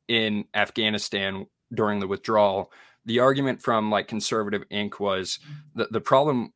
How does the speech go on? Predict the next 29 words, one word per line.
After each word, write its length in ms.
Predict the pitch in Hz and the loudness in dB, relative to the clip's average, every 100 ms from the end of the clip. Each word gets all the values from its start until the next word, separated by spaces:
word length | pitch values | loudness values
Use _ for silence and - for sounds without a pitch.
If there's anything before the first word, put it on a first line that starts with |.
| - | -6
was 200 | 120 104 | -2 -2
that 180 | - - | -2 4
Biden, 520 | 104 104 107 101 98 _ _ _ _ 104 | 6 6 2 -4 -8 _ _ _ _ -4
um, 440 | 95 92 90 - _ _ - | -2 -2 -4 -12 _ _ -14
he, 140 | 107 | -12
he 160 | 110 120 | -4 -2
withdrew 360 | 110 104 120 107 | -2 -2 -2 -2
too 180 | 107 | -6
quickly, 460 | 87 107 85 69 78 _ _ - | -6 -6 -6 -8 -12 _ _ -6
right? 240 | 95 98 - | -4 -4 -2
Like, 240 | 107 95 117 | -2 2 4
I, 120 | 123 | 6
I 40 | 117 | 4
heard 220 | 127 131 | 2 2
that 160 | 127 | 2
from 120 | - 107 | 0 -4
the 80 | |
Daily 300 | 101 104 98 | 0 0 0
Wire 320 | 92 95 92 92 | -2 -4 -4 -6
crowd 320 | - 80 - - | -6 -6 -6 -10
a 60 | |
lot. 320 | 101 92 92 - _ - - _ | -6 -4 -6 -10 _ -20 -20 _
But, 140 | 123 107 _ 120 | -4 -4 _ 0
but 260 | 131 - | 4 4
we 160 | 123 123 | 4 4
all 140 | 131 | 4
know 200 | 147 131 | 2 0
now 360 | 113 135 117 98 | 0 2 2 0
that, 200 | 101 | -2